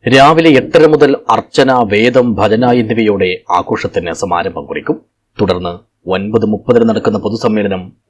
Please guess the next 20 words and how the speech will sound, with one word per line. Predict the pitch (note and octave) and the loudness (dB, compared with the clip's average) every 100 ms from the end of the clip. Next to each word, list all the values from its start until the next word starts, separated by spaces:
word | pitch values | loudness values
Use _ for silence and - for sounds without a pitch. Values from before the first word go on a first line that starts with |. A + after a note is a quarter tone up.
| - | -4
സത്യസായി | A#3+ A3+ A2 A2+ G#2 | -4 -2 -2 0 0
സേവാ | A#2 A2 A2+ | 0 0 2
സംഘടന | B2+ A2 G#2 G#2+ G2 - _ _ | 0 0 -2 -2 -6 -10 _ _
മുൻ | G2 A2 | -2 0
സംസ്ഥാന | A2+ A2+ - G#2+ | 0 -2 0 0
വൈസ് | G2 A2+ - | 0 -2 -2
പ്രസിഡന്റ് | A2 - G2+ F#2+ F#2+ - _ - | -6 -4 -4 -4 -8 -14 _ -4
എ | G2 | -2
എം | G2+ G2 | -2 -4
പ്രഭാകരൻ | G2+ G2 A2 G#2+ G2+ | -4 -2 0 -2 -2
നായർ | F2 D#2+ - - | -4 -4 -8 -14
ഉദ്ഘാടനം | F#2+ - F2 D#2+ D2+ | -12 -8 -8 -8 -10
ചെയ്യും. | E2 G#2 - _ _ _ _ - | -8 -8 -12 _ _ _ _ -4
ചടങ്ങിൽ | F#2 F2 F2+ | -2 -2 -6
ജില്ലാ | F2+ F#2+ G#2+ | -6 -4 -4
കോർഡിനേറ്റർ | G#2 G2 F#2+ G2 F#2 | -2 -4 -4 -4 -4
കെ | G2+ | -4
പി | F#2+ G2 E2+ | -6 -6 -6
ഭരതൻ | F2 F#2+ F2 C#2+ _ - | -6 -4 -6 -10 _ -10
അധ്യക്ഷനാകും. | - - - D2+ B2+ A#3 | -8 -10 -8 -8 -8 -10